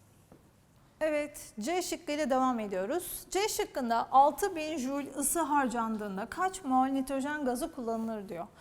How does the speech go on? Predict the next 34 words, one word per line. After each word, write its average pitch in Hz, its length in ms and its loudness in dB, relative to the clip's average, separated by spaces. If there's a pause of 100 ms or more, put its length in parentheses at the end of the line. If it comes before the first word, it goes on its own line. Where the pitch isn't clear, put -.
(180)
Burada 269 240 0
dikkat 302 260 -4
etmemiz 247 400 -2
gereken 247 440 -2
bir 254 100 -4
durum 254 300 -4
var. 240 220 -4
İki 262 220 -10
yüz 285 180 -6
kilojül 262 520 -4
diyor. 247 240 -4 (340)
İki 285 220 -6
yüz 330 220 -4
kilojülü 285 680 -2 (320)
hemen 294 420 -4
jüle 269 260 -4
çevirmemiz 214 560 -8
gerekiyor. 196 640 -6
İki 262 280 -8
yüz, 277 480 -4
bin 294 140 -2
ile 254 180 -2
çarparsak 247 640 -4 (100)
üç 294 120 -6
sıfır 208 400 -8
daha 220 220 -4
olur. 330 460 -6
O 254 80 -2
zaman 247 380 -2 (680)
iki 277 220 -6
yüz 269 220 -2
bin 320 140 -6
jül 254 220 -2
yapar. 185 360 -4